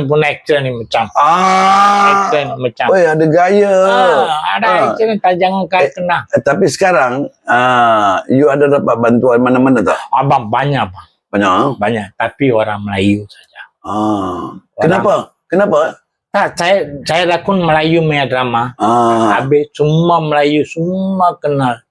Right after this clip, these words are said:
Speaker 2: Ah.
Speaker 1: Buat, buat saya.
Speaker 2: Hmm.
Speaker 1: India, Cina tak ada. Ada pun satu-satu lah.
Speaker 2: Ah.
Speaker 1: Satu Cina, satu India.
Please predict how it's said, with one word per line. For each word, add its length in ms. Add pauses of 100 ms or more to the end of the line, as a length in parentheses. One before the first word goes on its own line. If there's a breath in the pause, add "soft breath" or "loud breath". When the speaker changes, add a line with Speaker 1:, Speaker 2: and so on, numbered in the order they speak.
Speaker 2:
Ah. 480
Speaker 1:
Buat, 400
buat 260
saya. 480 (300 loud breath)
Speaker 2:
Hmm. 320
Speaker 1:
India, 760 (320)
Cina 320
tak 180
ada. 120 (280)
Ada 360
pun 160
satu-satu 640
lah. 160 (720)
Speaker 2:
Ah. 880
Speaker 1:
Satu 300
Cina, 280
satu 320
India. 400